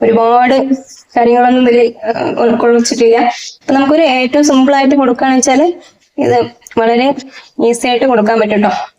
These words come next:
അപ്പൊ ഗ്രീൻ വില്ലേന്ന് കൊടുത്തിട്ടുണ്ട്, കണ്ടില്ലേ, സെൻട്രൽ ആയിട്ട്. അപ്പം നല്ല പിക്ചർ സൈഡ് ഒക്കെ ഉണ്ട്. അതിൽ നമുക്ക് തിക്നെസ് ഒക്കെ ഔട്ട്ലൈനും കാര്യങ്ങളൊക്കെ കൊടുക്കാൻ പറ്റും ട്ടോ. നിങ്ങളൊന്ന് പോയി നോക്കിക്കഴിഞ്ഞാൽ നിങ്ങൾക്ക് മനസ്സിലാക്കാൻ സാധിക്കും. പിന്നെ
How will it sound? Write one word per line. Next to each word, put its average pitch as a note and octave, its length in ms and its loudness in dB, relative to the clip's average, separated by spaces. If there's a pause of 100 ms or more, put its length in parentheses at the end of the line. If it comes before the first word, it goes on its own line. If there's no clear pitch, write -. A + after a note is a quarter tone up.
(140)
അപ്പൊ A#3+ 120 -2 (400)
ഗ്രീൻ B3 200 2 (180)
വില്ലേന്ന് A#3+ 360 2
കൊടുത്തിട്ടുണ്ട്, A#3 500 0
കണ്ടില്ലേ, G#3 440 2
സെൻട്രൽ A3+ 320 0
ആയിട്ട്. A3 180 -2
അപ്പം B3 140 -2 (480)
നല്ല A#3+ 200 2
പിക്ചർ B3 220 0 (100)
സൈഡ് A#3 200 0
ഒക്കെ A#3 160 -2
ഉണ്ട്. B3+ 120 2 (360)
അതിൽ C4+ 260 2
നമുക്ക് D4+ 200 0 (600)
തിക്നെസ് C4+ 380 0
ഒക്കെ C#4+ 120 -2 (680)
ഔട്ട്ലൈനും B3 380 2 (100)
കാര്യങ്ങളൊക്കെ A#3+ 540 0
കൊടുക്കാൻ A#3 280 0
പറ്റും G#3+ 220 -2
ട്ടോ. G#3+ 60 2 (140)
നിങ്ങളൊന്ന് B3 340 2 (100)
പോയി A#3+ 200 2
നോക്കിക്കഴിഞ്ഞാൽ A#3+ 420 2
നിങ്ങൾക്ക് A#3+ 220 0
മനസ്സിലാക്കാൻ A#3 500 0
സാധിക്കും. A#3 320 0 (460)
പിന്നെ B3 240 0